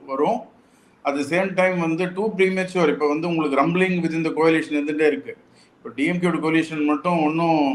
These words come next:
ரொம்ப பர்ஃபெக்டா ஓடிட்டு இருக்க மாதிரிலாம் ஒண்ணும் இல்ல. அங்கேயும் நிறைய ரம்பிளிங்ஸ் நிறைய இருக்கு. சிட்யுவேஷன் வந்து இப்போ உங்களுக்கு, இப்ப, இப்போ உங்களுக்கு மான்சூன் சீசன் வரப்போகுது, அது ஒட்டி வரப்போற பிரச்சனைகள்,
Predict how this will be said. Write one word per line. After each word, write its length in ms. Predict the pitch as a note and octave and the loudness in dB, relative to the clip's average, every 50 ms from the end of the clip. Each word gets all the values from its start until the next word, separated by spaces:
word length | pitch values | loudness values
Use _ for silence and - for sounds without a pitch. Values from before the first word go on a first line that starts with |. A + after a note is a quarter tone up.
| C3 - - _ _ _ _ _ _ - | -4 -6 -10 _ _ _ _ _ _ -10
ரொம்ப 160 | C3 C3+ D3 | -6 -2 -2
பர்ஃபெக்டா 460 | D#3 D#3 D3+ D3+ D3 E3 E3+ E3 - F3+ E3 | 0 2 2 0 2 0 -2 0 2 2 4
ஓடிட்டு 200 | D#3+ E3 E3 E3 | 4 4 2 2
இருக்க 300 | D#3+ D#3+ C#3 D3 D3+ D3+ | 0 -2 0 2 2 4
மாதிரிலாம் 420 | D3+ D3+ D3+ D3+ D3 D3+ D3+ D3+ | 4 2 0 0 0 0 0 0
ஒண்ணும் 200 | D3 D3 C#3+ C#3 | 0 0 0 0
இல்ல. 180 | C#3 C3+ C3+ C3 | 2 4 4 2
அங்கேயும் 280 | B2+ C3 D3 D#3+ D#3 | 2 0 -2 -4 -2
நிறைய 260 | D3+ C#3+ C#3+ D3 C#3 C#3 | -2 -2 -2 0 -2 -2
ரம்பிளிங்ஸ் 360 | C#3 D3 D3+ D#3 D3+ C#3 C3 | -4 -4 -6 -10 -10 -12 -12
நிறைய 280 | C3 C3 C#3 C#3 C#3 | -10 -6 -2 0 0
இருக்கு. 300 | C3+ C3 - - C#3 D3 E3 F3+ - - - _ _ _ _ _ _ - - | 0 -2 -4 -6 -4 -4 -4 -4 -6 -14 -20 _ _ _ _ _ _ -20 -14
சிட்யுவேஷன் 540 | - E3+ D#3+ G#3 A3 G#3 G3+ F3+ E3+ F3 E3+ | -12 -8 -2 2 4 4 4 4 2 -2 -2
வந்து 400 | E3 E3 E3 E3+ E3+ E3+ F#3+ F#3+ | -2 -2 -2 -4 -2 0 0 0
இப்போ 220 | E3+ D3 - D3+ | 0 -2 -4 -2
உங்களுக்கு, 380 | D3 C#3+ C#3+ C#3 C#3 C3+ C3 C3 | 0 0 2 2 2 0 0 -2
இப்ப, 300 | C3 C#3 C3+ C3+ C3 B2+ | -2 0 2 2 2 0
இப்போ 240 | B2 B2+ - - C3 B2+ B2+ | -2 -6 -8 -8 -8 -6 -4
உங்களுக்கு 340 | B2 B2 B2 B2 B2 A#2 A#2+ | -2 -2 -2 -2 -4 -2 0
மான்சூன் 360 | B2+ C3+ D#3 E3+ D3+ D#3 D3+ | 2 2 2 2 0 -2 -4
சீசன் 280 | C3+ D3 D3 C#3 C#3+ C#3 | -4 -4 -4 -2 0 0
வரப்போகுது, 380 | C3+ C3+ C3+ C3 C3+ C3+ C3+ | 0 0 -2 -4 -4 0 2
அது 260 | C3+ C3 C3+ C#3+ D3 D3 | 4 4 4 4 2 2
ஒட்டி 300 | D3 D3 C#3+ E3 E3 D#3 | 2 2 2 0 0 2
வரப்போற 380 | D3 C#3 C#3+ C#3 C#3 C#3 C3 | 2 2 0 0 -2 -4 -4
பிரச்சனைகள், 540 | B2+ C3 C3+ - C#3 C#3 C#3 C3+ C3+ C#3 C#3 | -4 -10 -14 -14 -12 -10 -8 -6 -4 -6 -6